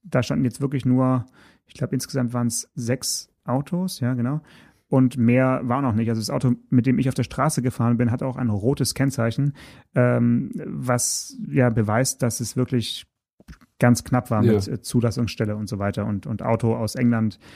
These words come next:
Speaker 1: herbringen. Also das muss wirklich mit, mit heißer Nadel gestrickt worden sein.
Speaker 2: Ja, ja, klar. Die Zu-, ich glaube, das Nadelöhr sind die Zulassungsstellen, ne? Die sind, äh, nicht in jedem Ort, äh, offen und wenn doch, äh, sind sie nicht in jedem Ort so leistungsfähig, wie sie waren.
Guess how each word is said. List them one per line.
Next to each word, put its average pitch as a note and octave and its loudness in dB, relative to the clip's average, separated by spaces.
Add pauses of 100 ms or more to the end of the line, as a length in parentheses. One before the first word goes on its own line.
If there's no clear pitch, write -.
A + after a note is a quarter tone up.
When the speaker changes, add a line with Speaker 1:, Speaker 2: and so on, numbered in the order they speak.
(140)
Speaker 1:
herbringen. A2+ 4
Also G#2+ -2
das G#2 -8
muss A2+ 0
wirklich A2 -4
mit, - -6 (480)
mit - -4
heißer A#2+ 4
Nadel A2+ 2
gestrickt - -4
worden A#2+ -6
sein. C3+ -8
Speaker 2:
Ja, A#2 0 (160)
ja, A#2+ 4
klar. E3+ 2
Die A2 4
Zu-, D3+ 6
ich G#2+ 2
glaube, C3 6
das A2+ 2
Nadelöhr C3 6
sind C3 6
die C3 4
Zulassungsstellen, B2+ 0
ne? A2 2
Die A#2 2
sind, A#2 4 (580)
äh, A#2 4
nicht B2+ 6
in B2 2
jedem C3 4
Ort, - -4
äh, C3+ -6
offen F3 2
und A#2 2
wenn A#2 4
doch, C3 0 (100)
äh, B2+ 4
sind A#2+ 2
sie A#2+ -2
nicht A#2+ 2
in A2+ -2
jedem A2+ 4
Ort A2 -4
so A2+ 0
leistungsfähig, A2 -2
wie A2+ 0
sie G2+ 0
waren. A2 0